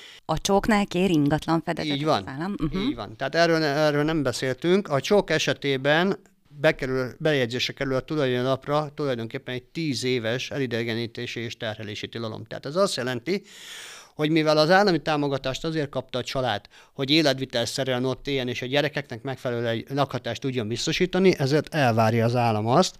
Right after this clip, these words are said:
Speaker 2: hogy tíz évig te abba életvitelszerűen élj, és ne adhassd el. Tíz év után ez lejár, ezt törölni kell a tulajdonlapról, és onnantól értékesíthető az ingatlan. Hozzáteszem, hogyha esetlegesen abban az esetben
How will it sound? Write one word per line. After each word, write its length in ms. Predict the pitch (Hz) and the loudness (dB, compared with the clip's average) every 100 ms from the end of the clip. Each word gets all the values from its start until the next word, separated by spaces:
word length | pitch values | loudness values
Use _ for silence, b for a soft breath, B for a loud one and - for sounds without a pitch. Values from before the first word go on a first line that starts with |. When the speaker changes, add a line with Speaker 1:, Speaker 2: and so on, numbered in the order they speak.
| B B | B B
Speaker 2:
hogy 200 | - 151 | 0 2
tíz 240 | - 160 120 | 4 4 6
évig 320 | 131 156 160 | 6 4 2
te 160 | 147 | 0
abba 300 | 139 147 156 | 2 2 2
életvitelszerűen 840 | 143 127 123 - 117 - 135 127 117 | 2 0 -2 -10 -8 -6 -4 -2 0
élj, 220 | 131 147 | 0 2
és 220 | 151 147 | 2 0
ne 140 | - 127 | 0 -2
adhassd 440 | 117 - 120 113 | -2 -4 -6 -2
el. 240 | 113 - _ _ b b - | -4 -6 _ _ b b -2
Tíz 200 | 180 165 | 0 2
év 120 | 156 | 0
után 260 | 147 131 | 0 -4
ez 120 | 131 117 | -4 -2
lejár, 460 | 123 135 185 208 | 0 2 2 0
ezt 140 | 147 - | -2 -6
törölni 340 | 147 135 131 | -2 0 -2
kell 200 | 123 120 | -4 -6
a 60 | 110 | -6
tulajdonlapról, 880 | 165 196 185 175 156 143 127 127 113 | -2 0 2 2 2 2 0 -2 -2
és 180 | 117 | -2
onnantól 420 | 139 135 123 117 123 | -4 -2 -2 -4 -2
értékesíthető 840 | 117 113 107 113 131 - 120 113 | -4 -4 -8 -6 -6 -6 -10 -8
az 160 | 113 113 | -10 -8
ingatlan. 500 | 95 87 - - - B B B B B B | -8 -10 -12 -16 -18 B B B B B B
Hozzáteszem, 760 | 165 202 196 151 147 - 160 | 2 4 6 4 4 0 2
hogyha 240 | 151 143 151 | 4 2 2
esetlegesen 840 | 165 190 165 143 139 - 147 143 - _ _ _ | 0 2 0 -2 -2 -4 -2 -4 -6 _ _ _
abban 360 | - 185 175 | 0 2 4
az 140 | 156 127 | 2 2
esetben 720 | 139 - 131 123 120 110 107 | 0 0 -2 -2 -4 -4 -6